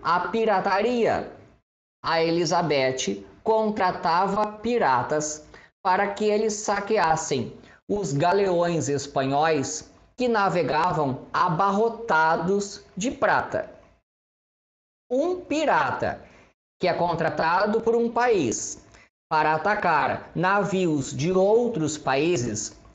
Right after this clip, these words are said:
se chama um corsário. Alguns dos principais corsários ingleses foram o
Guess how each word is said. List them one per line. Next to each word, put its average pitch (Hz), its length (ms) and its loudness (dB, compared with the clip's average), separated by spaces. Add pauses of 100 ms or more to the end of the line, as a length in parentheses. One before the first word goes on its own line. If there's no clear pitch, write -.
se 233 220 -2
chama 202 800 0
um 247 320 0
corsário. 151 920 0 (1300)
Alguns 214 840 2
dos 135 240 -4
principais 180 1080 0
corsários 170 920 0
ingleses 175 640 0
foram 139 520 0
o 131 260 -4